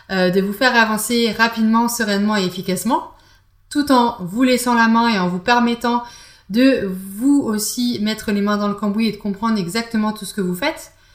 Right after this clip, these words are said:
Ou est-ce que tout simplement, ce qui vous manque, bah, c'est totalement de la motivation quant à la technique, quant à la mise en œuvre ? Vous, ce que vous voulez, c'est transmettre vos contenus. Et dans ce cas-là, eh bien, faites appel à une équipe de professionnels pour vous aider à réaliser votre projet.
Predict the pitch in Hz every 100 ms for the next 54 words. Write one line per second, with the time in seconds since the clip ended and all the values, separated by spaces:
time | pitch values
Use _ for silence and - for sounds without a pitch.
0 | _ _ _ _ _ _ - 320 285 262
1 | 269 254 233 226 202 202 285 320 - 190
2 | 196 226 294 - - 185 - 175 - 269
3 | 254 233 220 233 214 185 202 220 240 233
4 | 226 - 247 233 208 185 180 175 226 220
5 | 233 240 226 185 185 175 196 220 208 208
6 | 294 277 - - - _ - 262 269 247
7 | 220 208 220 233 226 165 - 240 254 233
8 | 202 202 170 202 277 285 _ _ _ -
9 | 196 190 - 170 214 226 175 165 254 240
10 | 170 220 254 - 208 196 185 180 240 214
11 | 208 196 196 - 180 233 233 202 175 165
12 | 165 220 196 175 175 208 202 196 202 -
13 | 180 131